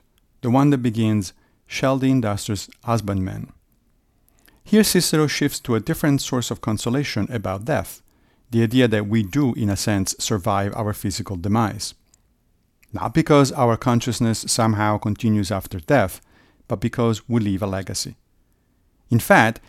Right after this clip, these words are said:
he correctly argues that much of what we do in life aims at shaping such legacy. We plant trees that we will never see.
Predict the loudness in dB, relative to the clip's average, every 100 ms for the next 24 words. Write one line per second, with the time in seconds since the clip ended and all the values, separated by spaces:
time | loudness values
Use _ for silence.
0 | -8 -4 -2 0 0 0 -4 -2 -2 -2
1 | -6 -8 -6 -4 0 2 2 -2 -2 -2
2 | -2 0 2 2 2 -2 -6 -12 _ 0
3 | 2 2 0 -6 -4 -4 -2 -6 -6 _
4 | -4 -4 -2 -4 -4 -10 -12 _ _ _
5 | _ _ _ _ _ _ _ _ -2 2
6 | 6 6 6 4 2 4 0 2 2 2
7 | 2 0 -2 -2 -2 -4